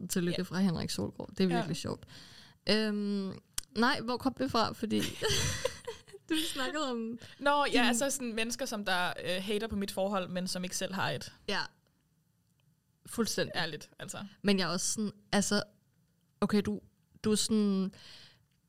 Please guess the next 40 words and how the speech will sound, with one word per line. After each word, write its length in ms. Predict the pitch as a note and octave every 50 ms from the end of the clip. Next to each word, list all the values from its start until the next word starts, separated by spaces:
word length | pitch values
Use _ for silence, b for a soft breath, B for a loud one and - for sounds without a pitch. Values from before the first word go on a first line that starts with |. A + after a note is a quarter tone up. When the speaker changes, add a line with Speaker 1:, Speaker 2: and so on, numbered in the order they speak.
| _ _
Speaker 1:
du 100 | - A3
er 40 | G#3
sådan, 320 | G#3 - G#3 F#3+ F3 E3 -
vi 60 | - A3
har 160 | A#3 G#3+ E3+
established, 520 | F3+ - - E3+ - - G#3 G#3+ - -
at 120 | - - -
du 60 | G3
kan 140 | - G3 F3
godt 160 | F#3 D#3+ D#3+
være 100 | F3 D#3+
lidt 140 | - - -
følsom 420 | - - F3+ G3 - - - -
omkring 340 | - E3+ E3+ - - E3+ -
nogle 180 | - F3 F3
ting, 220 | - - F#3+ F3+ D#3 -
eller 180 | - D#3 E3+
sådan 240 | F3 - - F#3 E3+
lidt 140 | E3 E3+ - - _ _ _ -
Speaker 2:
Jeg 60 | D#3+
er 40 | G3
så 280 | - - - - G3+
sensitiv. 460 | G3+ - - F#3+ F3+ F3+ F#3 - F#3+
Speaker 1:
Ja. 100 | G3 F#3 E3+ F#3+ G#3+ - -
Speaker 2:
Altså, 220 | E3+ F#3 F#3 F#3+ F#3 F3+ D#3+ F#3+ G3+ G3+ - - - - -
hold 20 | A#3
Speaker 1:
Så 100 | A#3+ A#3
Speaker 2:
nu 60 | G#3+
Speaker 1:
sådan, 400 | - - - A#3 A3 G#3 G3+ F#3+
Speaker 2:
kæft. 120 | E3 - - b b b b b
Speaker 1:
altså, 260 | G#3 G3 - A#3 A3+ - -
der, 120 | - A3 - - - _
i 80 | A3+ G#3+
sådan 180 | G3+ - B3
en 60 | C#4 C4+
kommentar, 340 | - G#3+ F#3+ - - G3+
der 100 | - -
synes 160 | G3+ - - -
jeg 120 | G3+ F3+
bare 260 | F#3 F#3+ F#3 F#3 F#3